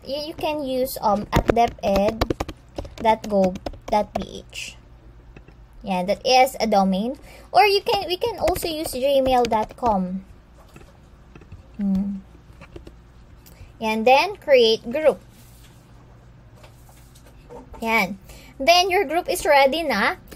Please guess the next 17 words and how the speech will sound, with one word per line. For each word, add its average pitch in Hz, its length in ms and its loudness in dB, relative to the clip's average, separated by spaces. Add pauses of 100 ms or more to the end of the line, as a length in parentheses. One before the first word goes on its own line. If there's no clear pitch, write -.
So - 80 -6
you 302 240 0
can 240 240 2
copy 247 480 0
the 240 160 6
link 262 560 -8 (400)
or 320 400 4 (320)
you 262 160 -2
can 269 160 4
share 262 320 4
it 240 80 -4
via 220 480 2
Q 240 160 2
R 240 320 4
code, 311 480 4 (640)
Google 262 320 6
Classroom, 254 960 6